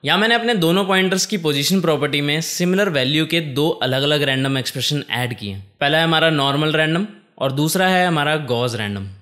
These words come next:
अब अगर मैं इनको यहाँ प्रीव्यू करूँ, तो जो हमारा गॉस रैंडम है, वो most of the time मिडल में रहेगा और कुछ फ्रेम पर अपनी मैक्सिमम वैल्यू से बाहर भी जा सकता है।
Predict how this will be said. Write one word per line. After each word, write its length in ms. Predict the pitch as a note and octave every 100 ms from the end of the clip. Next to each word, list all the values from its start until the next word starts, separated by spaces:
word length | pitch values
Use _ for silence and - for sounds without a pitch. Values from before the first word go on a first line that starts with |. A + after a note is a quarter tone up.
| _
अब 120 | - C#3+
अगर 140 | D3+
मैं 120 | D#3+
इनको 180 | D#3+ D#3+
यहाँ 120 | D#3+
प्रीव्यू 300 | D#3 E3 F3+
करूँ, 240 | F3 E3 G#3 - -
तो 60 | D3+
जो 100 | E3
हमारा 240 | E3 E3+
गॉस 280 | D#3 E3 F#3+
रैंडम 300 | G3+ G3+ G3
है, 100 | G3
वो 300 | G3 E3+ D#3+
most 180 | F3+ G#3
of 120 | F3+
the 80 | F#3
time 180 | F3 F3+
मिडल 380 | F3+ C3+ C3+ D3
में 160 | D3
रहेगा 360 | A#2+ G#2+ G2+ G#2 _ C3
और 100 | C3+
कुछ 240 | F#3 F3+
फ्रेम 220 | F#3 F#3
पर 140 | F3+ F#3
अपनी 240 | E3+ F3
मैक्सिमम 500 | C#3+ C#3 - F#3+ F#3+
वैल्यू 260 | E3 E3 D#3
से 160 | F#3
बाहर 320 | D#3+ A#2+ A#2
भी 100 | B2+
जा 120 | A#2+ A2+
सकता 300 | A2 -
है। 60 | F#2+